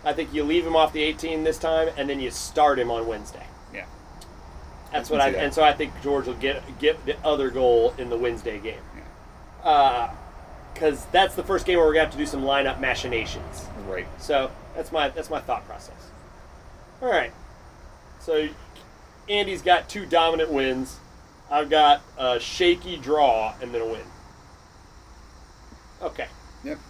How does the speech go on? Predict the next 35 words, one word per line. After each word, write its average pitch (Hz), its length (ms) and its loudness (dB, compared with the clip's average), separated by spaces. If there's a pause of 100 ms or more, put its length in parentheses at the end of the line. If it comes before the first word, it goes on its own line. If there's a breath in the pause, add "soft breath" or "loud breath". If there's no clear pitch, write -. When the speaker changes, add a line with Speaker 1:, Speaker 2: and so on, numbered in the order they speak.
(960)
Speaker 1:
Andy, 156 280 0 (1000)
it's - 140 -16
time 170 220 0
for 151 160 -6
you 147 180 0
and 139 80 0
I 131 140 2
to 123 80 0
come 120 220 -6
clean. 123 300 -4 (480)
Speaker 2:
Okay. 113 220 -6 (960)
Speaker 1:
For 143 160 0
us 143 120 -2
to 151 120 -4
admit 143 360 2 (180)
that 135 180 -6 (160)
the 123 100 -2
losses, 147 720 2 (1000)
there's 127 220 -8
no 156 200 6
one 160 220 6
to 139 60 2
blame 131 300 2
but 135 60 10
Speaker 2:
Yeah, 127 220 10
Speaker 1:
us. - 180 0
Speaker 2:
no, 123 220 6
this 127 160 2
was 107 100 -4
our 98 140 2
fault. 87 240 -2 (220)
That's 165 180 6
Speaker 1:
I, 143 40 10
Speaker 2:
our 135 80 8
bad. 117 200 6